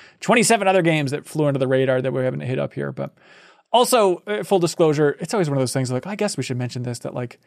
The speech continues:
what, I Am eight-bit was heavily involved in Summer Game Fest, like, designed the entire layout and stuff like that. And they,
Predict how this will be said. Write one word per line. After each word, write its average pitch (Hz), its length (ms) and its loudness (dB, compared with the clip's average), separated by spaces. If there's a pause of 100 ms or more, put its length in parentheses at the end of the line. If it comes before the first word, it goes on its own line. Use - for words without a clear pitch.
(200)
what, - 160 -6
I 156 120 4
Am 156 100 6
eight-bit 151 460 2 (640)
was 156 260 -2
heavily 151 300 2
involved 143 380 4
in 139 60 0
Summer 147 220 0
Game 139 200 2
Fest, 147 280 2
like, 147 120 2
designed 143 680 2
the 147 140 0
entire 143 340 2
layout 135 240 4
and 147 100 -4
stuff 143 160 0
like 131 140 2
that. 127 160 2
And 135 80 -6
they, 165 160 -4